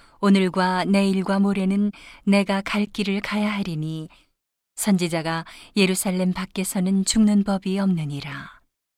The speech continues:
예루살렘아, 예루살렘아, 선지자들을 죽이고 내게 파송된 자들을 돌로 치는 자여, 암탉이 제 새끼를 날개 아래 모음같이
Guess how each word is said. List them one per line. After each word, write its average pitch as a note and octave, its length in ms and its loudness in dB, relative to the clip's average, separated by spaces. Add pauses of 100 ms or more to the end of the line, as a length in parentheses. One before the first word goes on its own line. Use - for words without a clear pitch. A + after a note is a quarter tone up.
(1160)
예루살렘아, E3 920 -2
예루살렘아, D3 960 -6 (960)
선지자들을 F3+ 720 2
죽이고 F#3 600 -4 (320)
내게 G#3 340 4
파송된 A3 640 2
자들을 G3 520 -2
돌로 G#3 420 2
치는 E3 360 -2
자여, C#3 500 -10 (1300)
암탉이 F#3 680 0
제 G#3 200 2
새끼를 G3 680 -2
날개 G3 360 2
아래 F#3+ 200 0
모음같이 F3 880 -2